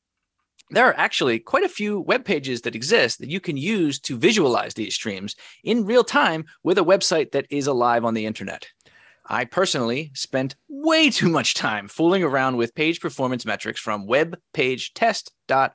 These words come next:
org. This website gives you a jillion test options and outputs a double jillion at least pieces of website performance data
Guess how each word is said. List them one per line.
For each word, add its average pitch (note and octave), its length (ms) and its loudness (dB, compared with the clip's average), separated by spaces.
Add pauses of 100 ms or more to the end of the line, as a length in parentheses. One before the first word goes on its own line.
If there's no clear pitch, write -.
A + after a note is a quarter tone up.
(140)
org. C#3 320 2 (1800)
This A#3 200 4
website G2+ 540 -2 (140)
gives A#2+ 180 0
you C#3+ 100 0
a F3 80 2
jillion G#3 580 4
test - 380 0
options - 480 -8
and B2 180 -4
outputs D3 500 0
a C#3 120 2
double C#3 440 0
jillion G#2 460 -2
at B2 160 -4
least C#3 540 -2 (140)
pieces B2 400 -2
of A2+ 260 0
website A#2 520 -2 (180)
performance A2+ 540 -2
data B2 500 0